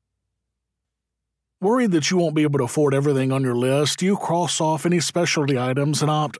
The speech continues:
only for the basics. As you scurry up and down the aisles, you see there are no prices listed on anything,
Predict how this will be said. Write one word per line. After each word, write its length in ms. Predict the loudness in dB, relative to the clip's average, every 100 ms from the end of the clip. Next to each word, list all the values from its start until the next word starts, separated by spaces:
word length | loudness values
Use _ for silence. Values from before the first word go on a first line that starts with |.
| -2
only 340 | 0 0 -2
for 140 | -2
the 80 | 0
basics. 640 | 0 0 -2 -6 -8 -10 -10 _ _ _ _ _ _ _
As 200 | -2 0
you 80 | 0
scurry 580 | -2 0 0 2 2 0
up 160 | 0
and 140 | 0 0
down 160 | 0
the 120 | 0
aisles, 460 | 0 0 0 0 0
you 100 | -2
see 240 | 0 0 2
there 200 | 2 0
are 80 |
no 180 | 0 0
prices 540 | 0 -2 -2 0 -2 0
listed 440 | 0 0 -2 -2
on 260 | 0 0 0
anything, 580 | 2 2 0 -6 -14